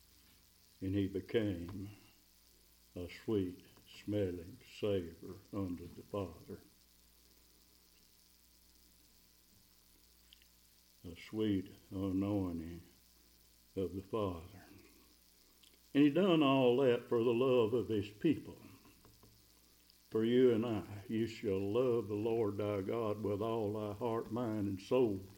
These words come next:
and thy neighbor as thyself." The love of Christ is shed abroad, even in the anointing. It, it run all the way down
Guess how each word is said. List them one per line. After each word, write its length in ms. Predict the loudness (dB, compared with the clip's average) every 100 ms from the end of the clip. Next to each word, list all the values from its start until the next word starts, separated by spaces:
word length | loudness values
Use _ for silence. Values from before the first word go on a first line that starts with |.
| -20 -20 -10
and 220 | -4 0 0
thy 220 | 0 0
neighbor 600 | 0 2 0 -2 -6 -10
as 280 | -2 -2 -2
thyself." 680 | -4 -4 -6 -2 0 0 -6 -20 -20 _ _ _ _ _ _ _ _ _ _ _ _ _ _ -8
The 60 |
love 420 | -2 0 0 -2
of 160 | -4 -10
Christ 560 | -6 -4 -2 -6 -10 -10
is 80 | -10
shed 460 | -8 -2 -2 -2
abroad, 600 | -6 -6 -4 -4 -10 -18 -18 -20 -20 -20 _ _ _ -20 -20 _ _ _ _ _ _ _
even 380 | -2 0 0 -2
in 260 | 0 0 0
the 220 | -2 -2
anointing. 640 | -2 -2 -2 -2 -4 -2
It, 160 | -2 0
it 240 | -4 -2
run 320 | -6 -6 -4 -4
all 320 | -4 -6 -6
the 60 | -6
way 240 | -4 -4
down 400 | -4 -4 -4 -8